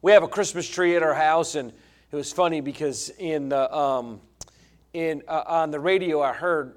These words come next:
the other day that the lady was, um, talking about Thanksgiving, and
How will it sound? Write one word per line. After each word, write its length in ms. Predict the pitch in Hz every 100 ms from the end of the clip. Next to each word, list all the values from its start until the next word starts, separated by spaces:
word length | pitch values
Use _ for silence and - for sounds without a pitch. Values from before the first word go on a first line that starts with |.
| _
the 140 | 151 160
other 120 | 147
day 280 | 147 170 156
that 260 | 139 139 - _ _ _ _
the 140 | 135 135
lady 380 | 147 170 160 147
was, 360 | 143 - - _ 151 - - - _ -
um, 120 | 147
talking 300 | 165 165 151
about 260 | 151 139
Thanksgiving, 680 | 160 160 117 170 165 156 156
and 180 | 139 113